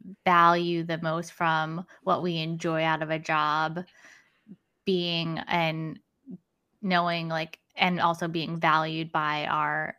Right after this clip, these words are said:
employer or our boss or whomever. But what about, like, how do you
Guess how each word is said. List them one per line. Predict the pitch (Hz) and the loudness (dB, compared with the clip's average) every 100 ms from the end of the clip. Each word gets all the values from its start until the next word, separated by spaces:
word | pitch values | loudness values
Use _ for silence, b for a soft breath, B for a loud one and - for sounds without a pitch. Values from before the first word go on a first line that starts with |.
| - | -10
employer | 165 165 - 165 156 156 151 151 | -8 -8 -2 0 0 -2 -2 -2
or | 160 151 | -2 -2
our | 151 147 | -4 -4
boss | 160 175 170 170 - | 0 4 4 2 -4
or | 151 156 | -8 -6
whomever. | 180 156 151 185 196 220 B B B B B - | -4 -4 -2 2 2 0 B B B B B 0
But | 202 - - - | 0 0 -8 -16
what | 175 214 247 339 | -4 2 4 4
about, | 349 254 226 220 220 202 | 2 2 2 2 2 0
like, | 196 190 - | -2 -4 -14
how | - - 262 | -8 2 4
do | 294 | 4
you | 339 320 311 285 262 226 202 | 2 2 0 -2 -2 -4 -8